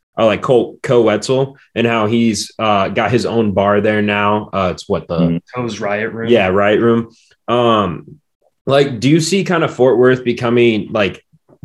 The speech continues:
Speaker 1: being, like, set in stone as kind of the place for independent country music, kinda how Nashville's more like your radio country side of things, where it's like, if you kinda, i-,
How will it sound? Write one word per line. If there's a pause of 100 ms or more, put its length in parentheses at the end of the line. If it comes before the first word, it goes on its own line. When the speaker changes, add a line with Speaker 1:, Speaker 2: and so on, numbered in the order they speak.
(260)
Speaker 1:
being,
like,
set
in
stone
as
kind
of
the
place
for
independent
country
music, (340)
kinda
how
Nashville's
more
like
your (320)
radio
country
side
of
things,
where
it's
like, (280)
if
you
kinda, (140)
i-,